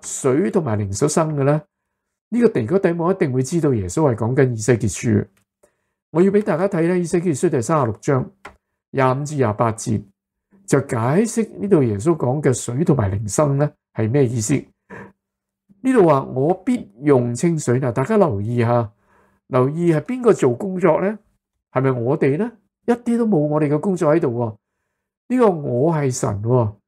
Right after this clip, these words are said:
神話我必用清水灑喺你們，你們即係我哋啦，即係罪人嘅身上啊，用清水嚟到潔淨我哋，你們就潔淨了。我要啊，又係神話，我要嚟到潔淨你，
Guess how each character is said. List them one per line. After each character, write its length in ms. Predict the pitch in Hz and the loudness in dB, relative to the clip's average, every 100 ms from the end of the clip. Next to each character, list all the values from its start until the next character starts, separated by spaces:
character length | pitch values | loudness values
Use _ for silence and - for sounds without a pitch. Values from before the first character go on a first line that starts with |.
| _ | _
神 340 | - 131 117 | -2 0 2
話 160 | 127 131 | 0 0
我 140 | 147 | -2
必 260 | 156 240 - | -2 -4 -2
用 220 | 143 127 123 | -2 0 2
清 260 | 190 185 | 0 0
水 200 | 160 139 | 0 0
灑 600 | 175 - 120 117 147 196 | 0 -4 -8 -2 0 2
喺 300 | 160 147 185 - _ _ _ _ _ _ - - _ | 2 0 -2 -4 _ _ _ _ _ _ -20 -20 _
你 300 | 120 117 147 | -4 0 0
們， 200 | 147 104 | -2 -2
你 100 | 117 | -2
們 120 | 131 | -2
即 120 | 110 156 | 0 0
係 120 | 123 | 0
我 140 | 107 | 0
哋 180 | 107 98 | 0 -2
啦， 80 | - _ _ - | -4 _ _ -8
即 120 | 302 | -6
係 40 | |
罪 320 | - 131 110 | -2 0 0
人 180 | 104 92 | -2 -2
嘅 100 | 117 | 0
身 220 | 117 135 | 2 0
上 240 | 127 110 92 | 0 -2 0
啊， 180 | 107 107 _ - - - - - | -2 -4 _ -18 -16 -16 -18 -6
用 180 | 160 160 | 0 0
清 400 | 175 233 247 254 | -2 -4 -2 -4
水 260 | 220 151 190 | 0 2 2
嚟 140 | 165 | 2
到 120 | 113 | -2
潔 220 | 131 - 143 | -8 -4 -2
淨 280 | - 104 117 | 0 0 0
我 80 | |
哋， 140 | 113 98 | -2 0
你 140 | 147 196 | 2 2
們 180 | 156 | 0
就 160 | 107 127 | -2 -2
潔 160 | - 117 | 0 0
淨 240 | - 104 | 0 -2
了。 240 | 98 110 - _ _ _ _ _ _ _ _ | 2 2 2 _ _ _ _ _ _ _ _
我 440 | 123 135 160 208 | 2 4 6 4
要 580 | 202 160 170 180 175 170 | 2 -4 0 4 4 2
啊， 60 | 151 | -2
又 100 | 143 | -4
係 100 | 135 | -2
神 180 | 117 104 | -2 0
話， 260 | 110 110 131 | 0 0 -4
我 500 | 117 135 156 175 135 | -2 -2 0 0 -2
要 200 | 156 156 | -2 0
嚟 140 | 120 | 0
到 100 | 117 | 0
潔 160 | 120 120 | -4 -2
淨 160 | 101 | -2
你， 140 | 95 | -2